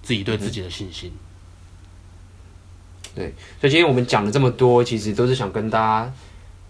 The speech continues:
Speaker 2: 围绕这个概念，就是拒绝是在 gay 里面或在社交过程不可或缺的要素，我们应该这样说，
Speaker 1: 没错。
Speaker 2: 就是你虽然，虽然感情上你可能现在是很怕被拒绝等等的，但是你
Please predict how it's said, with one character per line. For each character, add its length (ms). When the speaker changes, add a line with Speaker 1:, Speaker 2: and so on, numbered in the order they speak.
Speaker 2:
围 140
绕 160
这 140
个 80
概 220
念， 180
就 100
是 560
拒 200
绝 200
是 220
在 400
gay 160
里 60
面 120
或 80
在 140
社 100
交 140
过 180
程 160
不 60
可 160
或 180
缺 140
的 80
要 200
素， 300
我 60
们 100
应 60
该 140
这 80
样 180
说， 340
Speaker 1:
没 60
错。 180
Speaker 2:
就 60
是 60
你 260
虽 160
然， 280
虽 120
然 140
感 160
情 100
上 120
你 40
可 60
能 100
现 140
在 60
是 100
很 80
怕 140
被 140
拒 120
绝 160
等 220
等 180
的， 80
但 120
是 180
你 280